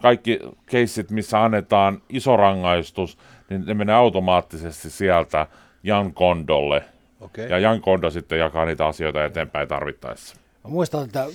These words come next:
Speaker 3: erässäkin pelissä, missä olin kuuluttomassa, niin tota, en sano nyt sarjatasoa tässä kohtaa, niin, niin ennen ottelua, vai oliko ottelun jälkeen,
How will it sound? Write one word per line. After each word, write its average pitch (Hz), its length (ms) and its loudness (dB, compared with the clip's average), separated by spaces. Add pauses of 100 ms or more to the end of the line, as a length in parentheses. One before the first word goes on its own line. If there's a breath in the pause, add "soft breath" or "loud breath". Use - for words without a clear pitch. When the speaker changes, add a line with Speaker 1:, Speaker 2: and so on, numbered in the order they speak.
(160)
Speaker 3:
erässäkin 143 560 -4
pelissä, 131 360 -2
missä 120 260 -12
olin 120 180 -14
kuuluttomassa, 101 800 -10
niin 98 200 -18
tota, - 340 -16 (800 soft breath)
en 104 100 -14
sano 117 280 -14
nyt 110 120 -16
sarjatasoa 104 720 -8
tässä 104 280 -16
kohtaa, 98 420 -18
niin, 101 380 -18
niin 107 260 -18
ennen 127 360 -8
ottelua, 107 640 -14 (160)
vai 135 120 -4
oliko 131 260 -6
ottelun 117 360 -10
jälkeen, 101 600 -14